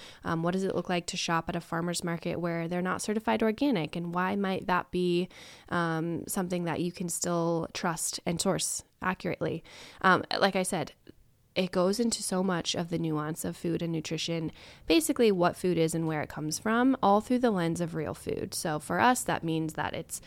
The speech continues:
naturally occurring, nutrient dense, not refined, and not denatured. Um, and, uh, yeah, I mean, we talk about, you know, animal-based eating and utilizing the whole animal and,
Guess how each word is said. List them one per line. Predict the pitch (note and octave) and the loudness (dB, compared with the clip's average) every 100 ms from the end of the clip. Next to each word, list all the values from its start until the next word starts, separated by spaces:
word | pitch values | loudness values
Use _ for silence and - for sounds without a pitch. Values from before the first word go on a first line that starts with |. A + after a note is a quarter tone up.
| - - - | -16 -6 4
naturally | B3 A#3+ B3+ A#3+ | 4 6 6 6
occurring, | A3 G3+ F#3+ F#3+ F#3+ | 6 2 2 4 4
nutrient | F#3 F#3+ G3+ F#3+ - | 2 0 0 0 -2
dense, | D#3+ D#3+ E3+ - | -2 -2 -4 -4
not | F3 E3+ F3 | 0 2 2
refined, | F#3+ F#3 F3 D#3+ D#3+ E3 | 2 0 0 0 0 -2
and | D#3+ D#3+ | -2 -2
not | D#3 - | -4 -4
denatured. | F#3 F3 E3 E3 A#3+ C4+ C#4 - - - - - | -2 -2 -2 -2 2 2 2 -2 -14 -16 -6 2
Um, | G3+ G3 F#3+ F#3 F#3 G#3 - | 4 6 4 2 0 -4 0
and, | G3 G3+ G3+ | 2 4 4
uh, | G3+ F#3+ F#3+ F#3 - - | 4 4 4 4 2 0
yeah, | G3 A3 | 4 4
I | D#3 E3 | 4 2
mean, | F3+ F#3 | 2 0
we | |
talk | F#3+ F3+ F3 | 2 0 0
about, | F#3 F3 F3 - - | 0 0 0 -2 -4
you | E3+ | -6
know, | D3+ E3+ F#3+ - - - | -4 -4 -6 -10 -14 -8
animal-based | D#3 F3+ F#3+ A3 G#3+ - | -2 0 2 2 2 0
eating | B3 A3+ G3+ E3 | 2 4 2 0
and | D#3+ D#3+ | -2 -2
utilizing | F3 F#3+ G3 F#3 G3 | -2 0 0 0 0
the | F#3 | 0
whole | F3+ F#3+ | 0 0
animal | - F3+ F3+ F3+ F3+ F3 | 0 0 0 0 0 -2
and, | - E3 | -2 -4